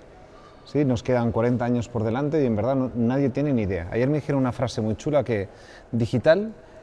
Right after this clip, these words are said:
es cuando tu producto se vuelve más inteligente cuando duermes. No conoz-, conozco muy pocas empresas que su producto se esté volviendo inte-, inteligente cuando estás durmiendo, con lo cual, en verdad,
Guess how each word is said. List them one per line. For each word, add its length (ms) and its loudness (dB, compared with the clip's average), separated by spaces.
es 140 -4
cuando 240 4
tu 160 2
producto 420 2
se 100 -2
vuelve 240 4
más 220 0
inteligente 560 0
cuando 400 0
duermes. 560 -2
No 160 2
conoz-, 320 2
conozco 340 0
muy 180 4
pocas 380 0
empresas 720 -2
que 100 -2
su 140 -4
producto 380 2
se 100 -2
esté 160 0
volviendo 340 4
inte-, 380 0
inteligente 580 0
cuando 220 0
estás 240 -2
durmiendo, 480 0
con 140 -2
lo 100 0
cual, 240 2
en 120 2
verdad, 340 4